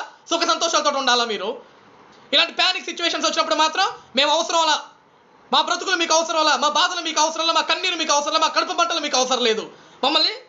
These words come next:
గొర్రెలు దోచినట్టు, పిచ్చోళ్ళు దోచినట్టు మమ్మల్ని మా, ఆ రాష్ట్రం నుంచి ఈ రాష్ట్రానికి పంపించారు. మా దరిద్రం ఏంటంటే ఈ రాష్ట్రాలు మమ్మల్ని రానివ్వట్లేదు. ఎవరన్నా బాధ పెట్టుంటే క్షమించండి సార్. నిజంగా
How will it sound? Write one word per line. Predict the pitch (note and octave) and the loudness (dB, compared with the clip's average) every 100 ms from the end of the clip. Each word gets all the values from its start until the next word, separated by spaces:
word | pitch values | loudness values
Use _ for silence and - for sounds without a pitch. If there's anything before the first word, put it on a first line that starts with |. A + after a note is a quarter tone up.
| _ _ _ - - - G#3 | _ _ _ -20 -20 -14 -2
గొర్రెలు | D#4+ E4+ E4+ D4+ | 0 0 -2 -2
దోచినట్టు, | D4 C#4+ D4 D#4 | -4 -4 -6 -4
పిచ్చోళ్ళు | - F4 D4+ | 0 0 0
దోచినట్టు | C#4+ C#4+ C4+ | 0 0 0
మమ్మల్ని | C4 B3 A#3 | 2 2 2
మా, | G3+ | 2
ఆ | A3 A#3+ | 2 2
రాష్ట్రం | C4 C#4 | 0 -4
నుంచి | C#4 | -6
ఈ | B3+ | 0
రాష్ట్రానికి | A3+ A#3 A#3 G#3+ | 0 0 -4 -4
పంపించారు. | G#3 E3+ F3+ G#3+ - - - - - | -6 -4 -2 -2 -6 -20 -20 -12 0
మా | E4 E4+ | 2 2
దరిద్రం | E4+ D4 D4+ | -4 -4 -4
ఏంటంటే | D4+ D4+ | -4 -2
ఈ | C#4+ | 0
రాష్ట్రాలు | B3+ C4 C#4 | 0 0 -4
మమ్మల్ని | B3+ G#3 F3 | -2 -2 -2
రానివ్వట్లేదు. | D#3+ C#3+ - C#3 - - - - - - - - - - - - - - - - - - - - - - - - - - - - - - D#4 - - - - - - - - - - - - - - - | -4 -8 -14 -20 -20 -20 -20 -20 -20 -20 -20 -20 -20 -20 -20 -20 -20 -20 -20 -20 -20 -20 -20 -20 -20 -20 -20 -20 -20 -20 -20 -20 -20 -20 -20 -20 -20 -20 -20 -20 -20 -20 -20 -20 -20 -20 -20 -20 -20 -6
ఎవరన్నా | G3+ C#4+ D4+ C#4+ | -2 0 0 2
బాధ | C4 D4 | 0 0
పెట్టుంటే | D4 C#4 D4 | -8 -8 -4
క్షమించండి | C4 B3+ C4 A#3+ B3 | -2 0 0 0 2
సార్. | A#3+ B3 - - - - - - - - - - - - G3+ | 0 0 -10 -20 -20 -20 -20 -20 -20 -20 -20 -20 -20 -12 -2
నిజంగా | A#3 D4 C#4+ | 0 2 2